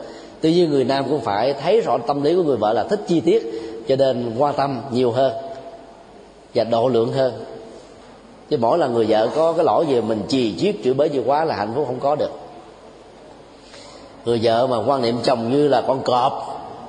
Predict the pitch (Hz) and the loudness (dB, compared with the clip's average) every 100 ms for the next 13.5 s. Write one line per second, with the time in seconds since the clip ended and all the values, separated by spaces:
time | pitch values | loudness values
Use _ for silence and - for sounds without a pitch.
0 | - - - 131 131 127 165 156 123 147 | -18 -20 -8 -2 -2 0 0 2 2 4
1 | 190 135 170 - 170 214 139 120 107 92 | 2 2 -2 0 0 2 2 2 0 -2
2 | 131 139 117 127 - 110 - - - - | -4 -4 -4 -4 -4 -4 -6 -18 -20 -20
3 | - - - - - - - - - - | -20 -20 -20 -20 -20 -20 -20 -20 -20 -20
4 | - - 143 170 214 156 113 127 156 143 | -20 -4 0 2 2 0 0 2 0 0
5 | 135 135 135 147 175 - - 160 139 107 | 0 0 0 0 0 0 0 2 2 2
6 | 107 95 95 113 147 135 101 92 131 123 | 2 0 -2 -2 0 0 -2 -2 -2 0
7 | 113 110 98 107 113 104 - 185 - - | -2 -2 0 0 0 -2 -4 -6 -6 -18
8 | - - - - - - - - - - | -20 -20 -20 -20 -20 -20 -20 -20 -20 -20
9 | - - - - - - - 156 185 190 | -20 -20 -20 -18 -20 -20 -4 0 2 2
10 | 151 95 110 131 - - - - 160 160 | 2 2 0 0 -2 -10 -12 -2 2 2
11 | 143 170 226 147 113 101 104 110 120 104 | 4 2 2 0 0 -2 -2 0 -2 -2
12 | - - - - - 147 139 165 208 - | -6 -16 -18 -20 -2 -2 0 0 0 0
13 | - 131 110 110 101 | 0 2 0 0 -2